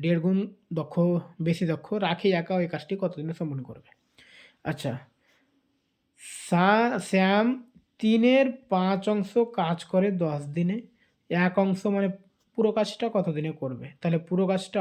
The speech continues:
অবশ্যই দশ গুণিত কত? পাঁচের তিন, মানে পঞ্চ-, পঞ্চাশ বাই তিন দিনে করবে আর কি, ঠিক আছে? বুঝতে পেরেছো আশা করি এটা? এটা উল্টে দিলাম, যেহেতু উপরে আছে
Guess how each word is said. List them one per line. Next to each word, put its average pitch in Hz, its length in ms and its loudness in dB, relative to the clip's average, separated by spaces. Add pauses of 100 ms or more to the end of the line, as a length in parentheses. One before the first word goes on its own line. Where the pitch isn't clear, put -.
অবশ্যই 214 420 -2 (680)
দশ 160 180 -2 (120)
গুণিত 156 300 -4 (1700)
কত? 151 140 -8 (420)
পাঁচের 156 320 -4 (140)
তিন, 123 160 -8 (420)
মানে 165 120 -6 (180)
পঞ্চ-, 156 300 -6 (640)
পঞ্চাশ 160 480 2 (160)
বাই 170 200 0 (1600)
তিন 156 240 -4 (1040)
দিনে 151 260 -4 (120)
করবে 131 300 -6
আর 139 120 -14
কি, - 80 -20 (220)
ঠিক 226 180 6
আছে? 202 120 0 (540)
বুঝতে 180 200 6
পেরেছো 240 300 8
আশা 180 160 0
করি 180 180 2
এটা? 208 140 -4 (300)
এটা 156 200 -4
উল্টে 175 260 2
দিলাম, 170 200 0
যেহেতু 165 220 0
উপরে 175 260 0
আছে 147 100 -4